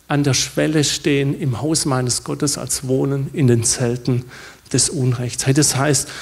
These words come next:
hey, ich möchte lieber an der Tür stehen, draußen und auch nur reinschauen, als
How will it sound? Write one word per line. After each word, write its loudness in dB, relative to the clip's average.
hey, 4
ich 6
möchte 4
lieber 2
an 2
der -2
Tür 0
stehen, 2
draußen 2
und -2
auch 2
nur 6
reinschauen, 4
als 0